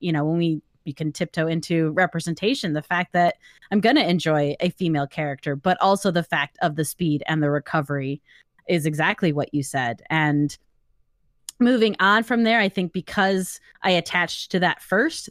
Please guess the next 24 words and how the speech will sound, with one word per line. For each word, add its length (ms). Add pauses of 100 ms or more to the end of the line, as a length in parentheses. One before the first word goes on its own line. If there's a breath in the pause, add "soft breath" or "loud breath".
that 180
became 380
a 80
comfort. 580
So 220
I 100
could 240
get 140
a 60
lot 360
better 300
with 160
those 180
characters, 520
but 180
I 100
never 320
really 260
felt 380
the 300
motivation 680
to 100
move 220
on. 480